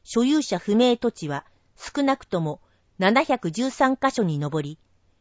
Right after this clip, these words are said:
そのうち公共事業の実施に影響があった自治体は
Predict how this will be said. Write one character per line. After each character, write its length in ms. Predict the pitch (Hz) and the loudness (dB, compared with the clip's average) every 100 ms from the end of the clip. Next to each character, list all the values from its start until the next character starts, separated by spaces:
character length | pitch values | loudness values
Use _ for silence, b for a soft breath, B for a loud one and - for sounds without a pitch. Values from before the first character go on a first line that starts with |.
| _ _ | _ _
そ 220 | - 254 | 2 4
の 140 | 254 | 4
う 60 | 254 | 2
ち 320 | - 220 202 _ _ _ - | -4 -8 -8 _ _ _ 0
公 220 | 311 320 | 2 4
共 260 | 330 320 | 2 2
事 160 | 294 302 | 2 0
業 180 | 277 214 | 2 2
の 160 | 170 | 2
実 380 | 151 180 - 208 | -2 -6 -6 -2
施 20 | |
に 220 | 185 175 - | 0 -2 -2
影 200 | - 269 | 2 2
響 260 | 262 285 269 | 4 2 2
が 140 | 254 254 | 4 2
あ 20 | |
っ 80 | - | 2
た 120 | 175 | -4
自 160 | 156 170 | -4 -6
治 140 | - | -6
体 220 | 180 170 156 | -2 -2 -2
は 140 | 160 | -6